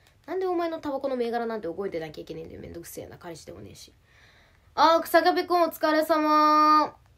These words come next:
お疲れ。あれ、今日何時出勤だったっけ？えー、一時か。あ、じゃあ私の方が先に入ってたっけ？あ、そっかそっか。もう帰る。あ、お疲れ。あ、田中くん？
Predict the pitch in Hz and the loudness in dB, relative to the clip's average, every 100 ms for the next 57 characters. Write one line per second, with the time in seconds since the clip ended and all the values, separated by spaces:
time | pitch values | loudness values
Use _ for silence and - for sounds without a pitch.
0 | - 220 220 - 247 233 233 233 233 233 | -14 -14 -12 -4 -2 0 0 0 0 -2
1 | 233 - _ _ - - - - - _ | -4 -6 _ _ -20 -20 -20 -20 -20 _
2 | - 269 453 480 269 220 233 311 370 392 | -8 -2 -2 0 -2 -2 -2 -2 -2 -2
3 | 427 _ 220 175 151 - 202 - 165 - | -4 _ -8 -8 -10 -16 -16 -16 -18 -16
4 | - - _ _ _ _ _ _ _ _ | -18 -20 _ _ _ _ _ _ _ _
5 | _ _ _ - 190 180 139 - - - | _ _ _ -16 -14 -12 -14 -16 -20 -20
6 | - 214 - - 311 330 269 208 180 - | -16 -16 -16 -16 -8 -6 -6 -10 -12 -14
7 | - - _ _ _ - 240 226 220 262 | -16 -16 _ _ _ -6 -4 -2 -2 -4
8 | 311 403 359 226 220 247 277 302 214 180 | -4 -2 -4 -6 -8 -8 -6 -6 -6 -10
9 | - - - _ _ - 208 302 226 226 | -10 -18 -18 _ _ -14 -10 -8 -8 -8
10 | - - - _ _ 226 233 285 233 - | -10 -12 -14 _ _ -10 -2 0 0 -6
11 | _ _ _ - 214 208 202 - 202 190 | _ _ _ -4 0 0 -4 -4 -2 -2
12 | 190 190 185 - _ _ _ _ _ _ | -2 -4 -6 -10 _ _ _ _ _ _
13 | _ _ _ _ _ _ _ _ - 247 | _ _ _ _ _ _ _ _ 0 2
14 | 220 294 381 427 440 403 403 | 2 -2 0 0 -2 -2 -4